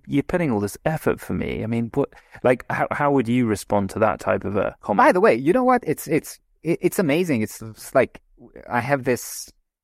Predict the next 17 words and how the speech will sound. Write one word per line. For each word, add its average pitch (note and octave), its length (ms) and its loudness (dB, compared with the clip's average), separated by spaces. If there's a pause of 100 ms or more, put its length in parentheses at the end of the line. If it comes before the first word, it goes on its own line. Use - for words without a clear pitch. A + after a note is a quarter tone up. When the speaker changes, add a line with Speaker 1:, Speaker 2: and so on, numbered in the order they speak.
(140)
Speaker 2:
I - 40 2
have D#3+ 100 6
a F3+ 60 -2
friend F#2 400 -2 (100)
who B2+ 80 -2
I A2+ 120 4
asked - 560 0
his A2 280 -4
help A#2 440 2
on A2 140 0
something G#2 640 -2 (220)
to - 120 -10
be C3 140 2
a A#2+ 60 4
moderator A2 560 4
in F#2+ 140 0
some F#2 400 -2